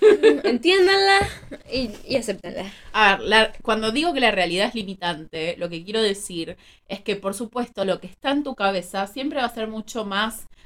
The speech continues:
Speaker 1: grandilocuente, mucho más excesivo, mucho más, eh, di-, amplio.
Speaker 2: Posibilidades.
Speaker 1: Eh, digo, es
Speaker 2: La
Speaker 1: como
Speaker 2: derivada
Speaker 1: una
Speaker 2: tres D,
Speaker 1: bruma,
Speaker 2: amiga.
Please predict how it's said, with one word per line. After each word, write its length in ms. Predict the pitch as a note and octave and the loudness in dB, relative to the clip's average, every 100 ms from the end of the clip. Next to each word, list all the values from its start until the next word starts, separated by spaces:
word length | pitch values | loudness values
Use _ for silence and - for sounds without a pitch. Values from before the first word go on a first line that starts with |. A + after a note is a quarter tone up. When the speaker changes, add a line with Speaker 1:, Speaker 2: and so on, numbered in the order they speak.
| - | -6
Speaker 1:
grandilocuente, 1200 | G3 G3 G3 G3 F#3 - A3 C4 B3+ C4+ C4 C4+ - - - | 0 0 0 -2 -4 -2 0 0 0 -2 -2 -2 -8 -18 -12
mucho 260 | A3 A3 A#3 | -10 -6 -4
más 200 | G3+ G#3+ | -4 -8
excesivo, 720 | G#3 - F3+ - B3 A#3+ A3+ | -10 -12 -14 -6 -2 2 0
mucho 280 | A3 A3 A3 | -2 -8 -6
más, 500 | A3 A#3+ D4 - - _ _ | -2 -2 -4 -10 -20 _ _
eh, 580 | F3+ E3 D#3+ - - D3+ | -2 0 -2 -4 -8 -12
di-, 240 | F#3 F3 - | -12 -12 -2
amplio. 720 | A3 G3+ G3 G3 G3 G#3+ D4+ - | 2 2 0 -6 -2 0 0 -4
Speaker 2:
Posibilidades. 580 | G#3 - F#3+ F3+ F3 - | -18 -18 -20 -18 -20 -8
Speaker 1:
Eh, 360 | G#3 G#3+ G3 F#3 | 0 0 0 -4
digo, 480 | F#3 G3 F#3 F3 E3+ | -8 -2 2 2 2
es 100 | C3+ | -2
Speaker 2:
La 40 | - G3 | -2 0
Speaker 1:
como 100 | G#3+ | 2
Speaker 2:
derivada 220 | A3+ C4 | 4 6
Speaker 1:
una 240 | B3+ B3+ A#3 | 8 8 6
Speaker 2:
tres 140 | G3 | 4
D, 60 | B3+ | 4
Speaker 1:
bruma, 400 | D4+ C4+ C4+ B3 | 4 4 2 2
Speaker 2:
amiga. 280 | B3 C#4+ | 2 0